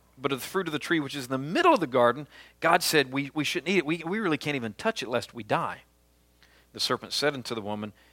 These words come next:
"You shall not surely die." Now listen to this. "For God knows that in the day that you eat of it, then your eyes are gonna be opened, and you will be like God, knowing good and evil." Well,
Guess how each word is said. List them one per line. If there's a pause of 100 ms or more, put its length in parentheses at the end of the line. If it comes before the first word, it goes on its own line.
"You
shall
not
surely
die."
Now
listen
to
this. (960)
"For
God
knows
that
in
the
day
that
you
eat
of
it,
then
your
eyes
are
gonna
be
opened,
and
you
will
be
like
God,
knowing
good
and
evil." (4000)
Well,